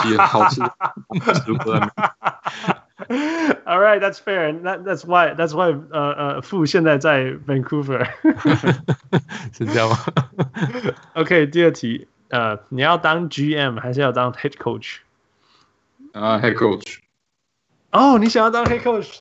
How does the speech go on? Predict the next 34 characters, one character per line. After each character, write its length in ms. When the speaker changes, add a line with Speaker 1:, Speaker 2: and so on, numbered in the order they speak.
Speaker 2:
你 120
让 220
我 120
意 160
外。 260
我 80
想 240
说 140
你 100
就 140
在 160
G-， 220
呃， 460
management 460
level 260
做 220
事 140
情。 260
Speaker 1:
No, 200
I, 580
I 60
always 440
like 220
the 200
yelling 380
at 120
people. 360
Speaker 2:
<laughs> 1500
Speaker 3:
你 80
以 60
后 120
坐 180
高， 280
够， 340